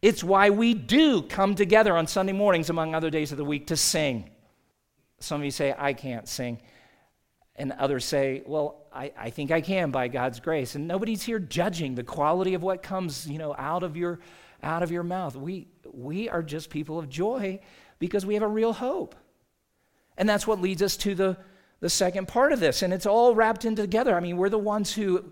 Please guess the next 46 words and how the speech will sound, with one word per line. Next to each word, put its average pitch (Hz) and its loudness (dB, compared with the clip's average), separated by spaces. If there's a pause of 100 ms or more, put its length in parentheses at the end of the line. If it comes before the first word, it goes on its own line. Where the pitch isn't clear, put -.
(240)
who 147 -6
know 185 2
what 220 2
God 208 -2
has 185 -4
done 202 -2
for 202 0
us, 190 -2
who 147 -2
expect 220 -6
the 214 -6
Lord 196 -4
to 190 -2
return 190 -4
soon, 208 -4 (500)
uh, 151 -2
because 151 -4
of 190 -4
this 180 -4
great 185 -4
hope, 190 -2
but 175 -2
we're 175 -2
presently 165 -2 (260)
patient 175 -4
in 143 -6
tribulation. 147 -8 (1300)
Part 180 0
of 196 -4
the 208 -4
reason 208 0
you 170 -2
and 175 2
I 180 0
can 170 -4
endure 160 0
the 165 -6
distress 147 -2
of 127 -6
this 170 -4
moment 185 -2
of 196 -4
life 131 -4 (280)
is 131 -6
our 139 -2
hope. 170 -10